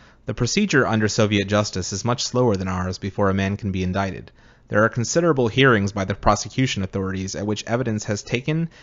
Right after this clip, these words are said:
and the law examined on Lee after the prosecution and authorities have assembled a complete legal case is the accused indicted for the crime and brought into court for trial.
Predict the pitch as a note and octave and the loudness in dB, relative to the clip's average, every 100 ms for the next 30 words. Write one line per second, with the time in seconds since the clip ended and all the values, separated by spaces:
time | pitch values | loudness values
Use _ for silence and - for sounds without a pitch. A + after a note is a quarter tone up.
0 | - - G#2 G#2 G2+ A2+ B2+ A#2 A2+ A#2+ | -20 -6 0 2 4 2 0 -2 2 2
1 | G#2+ G2 G2+ G#2 G#2 A#2 G2+ E2+ G2+ - | 2 0 -2 -2 -2 -2 -2 -4 -6 -6
2 | G2+ F#2+ G#2+ G#2 - A#2+ A#2+ A2 G2+ G2+ | -8 -2 -2 -2 -4 -4 -2 -2 -4 -4
3 | G#2 - B2+ G#2 G2 F#2+ G#2 - - - | -2 0 2 2 -2 -2 -4 -6 -16 -10
4 | - G#2 G#2 A#2+ A#2 G#2+ G2 G#2+ G2 C3+ | -6 -4 -2 0 0 0 -2 -4 -2 -2
5 | B2+ A2+ A2 G#2 B2 A2 F#2 - - _ | -2 -4 -2 -4 -2 -2 -4 -8 -12 _
6 | _ - G#2 G#2 G#2 G#2+ C3+ C3 B2 - | _ -10 -6 -2 -2 0 0 0 0 -6
7 | - G2+ G2+ G2+ B2 F#2+ F#2+ - - _ | -4 -2 0 0 -2 -4 -8 -16 -20 _
8 | - G#2 G2 B2 G#2 F#2+ F#2+ G2 A2+ G#2+ | -4 -4 0 2 4 2 0 0 2 0
9 | - A#2+ A#2+ A2+ - B2+ - - F#2 - | 0 -2 -2 -6 -2 0 0 -6 -4 4
10 | A2 F#2 G#1 | 4 4 -6